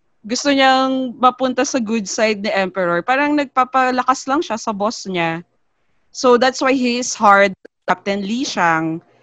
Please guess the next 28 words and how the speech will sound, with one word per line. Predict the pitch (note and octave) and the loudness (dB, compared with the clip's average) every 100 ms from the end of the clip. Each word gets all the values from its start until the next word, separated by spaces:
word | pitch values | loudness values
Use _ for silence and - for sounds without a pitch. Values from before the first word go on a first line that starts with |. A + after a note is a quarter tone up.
| _ - | _ -8
Kasi | B3 C4+ | -4 -2
hindi | C4+ B3+ A#3 A#3 | -2 -2 -2 -2
siya, | A#3 A#3 G#3+ G#3 G#3 G#3 A3 _ _ _ | 0 4 6 6 4 2 -2 _ _ _
siya | - C#4+ C4+ C4+ | -4 0 2 2
yung | C4+ C4+ - | 0 -4 -6
isa | C4 B3+ | -8 -8
sa | B3 B3 | -4 -4
mga, | A#3 A3+ A3 G#3+ G#3+ G#3+ G#3 G#3 - - _ _ _ _ _ _ _ | -2 0 0 0 0 0 -2 -4 -12 -20 _ _ _ _ _ _ _
uh, | - A3 G#3+ | -4 0 0
what | A3 | 0
do | A3 | -2
you | A3 | -4
call | G3+ F3+ | 0 0
this? | E3+ E3 E3 - - _ _ _ _ _ | 0 -2 -2 -8 -20 _ _ _ _ _
Critic | C#4 B3+ C#4 E4+ - - | 4 4 4 0 -2 -14
ni | - B3 A#3+ A#3+ | -6 -2 0 0
Li | A3 G3+ G3 | -2 -4 -4
Shang. | G3+ F3+ F#3 G#3 G#3 | 0 2 2 0 -4
Kasi | A#3 B3 | -2 0
nga, | A3+ | -2
di | G#3+ | -2
ba, | F#3+ F#3+ | 0 2
bagong | F#3 F3+ F#3 F3+ | 2 2 2 -2
promote | F#3+ F#3 F3+ F3+ F3+ | -2 0 0 0 -2
lang | F3 | -2
si | F3 G#3 F#3 | -2 -4 -4
Li | F#3 F#3 | -2 -2
Shang. | F#3+ E3+ D#3+ D#3+ | -2 0 0 0